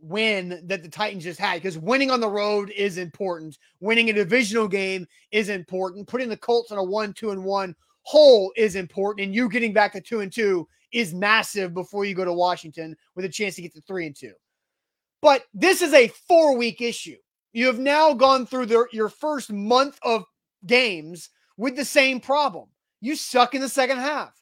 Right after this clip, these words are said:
You're scored, outscored sixty-four to seven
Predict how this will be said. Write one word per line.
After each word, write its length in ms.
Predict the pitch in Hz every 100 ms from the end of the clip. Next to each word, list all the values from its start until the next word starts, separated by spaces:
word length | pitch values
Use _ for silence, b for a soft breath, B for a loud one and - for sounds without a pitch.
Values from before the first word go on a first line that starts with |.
| _ _
You're 160 | 214 302
scored, 440 | - 262 254 254 - _
outscored 600 | 247 330 - - 202 190 202 _
sixty-four 1160 | - - 311 - - 294 226 349 277 202 185 180 _ -
to 180 | 269 240
seven 600 | - 311 240 202 190